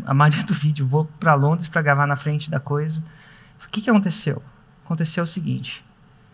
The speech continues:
eu vi a minha vida quase não mudar por causa de uma decisão. Se eu tivesse errado aquela uma decisão,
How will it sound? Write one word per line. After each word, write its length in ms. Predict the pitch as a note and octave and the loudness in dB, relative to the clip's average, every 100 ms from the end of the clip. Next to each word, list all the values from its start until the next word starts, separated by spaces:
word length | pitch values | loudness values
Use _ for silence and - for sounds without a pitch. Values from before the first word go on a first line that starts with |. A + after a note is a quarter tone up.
| - - - | -20 -20 -2
eu 160 | E3 | 2
vi 160 | D3+ E3 | 4 2
a 60 | |
minha 180 | F3 F3+ | 2 0
vida 400 | D3+ D#3 E3 D#3+ - | 0 0 0 -2 -2
quase 600 | - D#3+ E3+ E3 E3+ F3+ F3 - - - _ - _ | 2 2 2 -2 -8 -10 -14 -20 -20 -20 _ -20 _
não 180 | E3+ E3+ | -2 -2
mudar 480 | F3 F3+ D#3 C3+ C#3 - - - - - - _ _ _ - _ - - - | -2 -2 -2 -2 -4 -14 -20 -20 -20 -20 -20 _ _ _ -20 _ -20 -18 -4
por 140 | D#3+ | 0
causa 240 | D#3+ D3+ | 2 2
de 140 | D3 D3 | 0 -2
uma 160 | D3+ | 0
decisão. 500 | D#3 D#3+ D#3+ C#3 B2+ B2+ - - - - - _ _ - | -2 -2 -2 -4 -4 -8 -14 -20 -20 -20 -20 _ _ -18
Se 100 | - | -4
eu 60 | D#3+ | -2
tivesse 380 | D#3+ E3 E3 F3 | 2 0 2 0
errado 280 | D#3 D#3+ | 2 2
aquela 300 | D#3 E3+ D3+ | 2 2 2
uma 260 | C#3+ F3 A3+ | 4 4 4
decisão, 560 | G3+ G3 F3 C#3+ C3+ | 4 0 0 2 2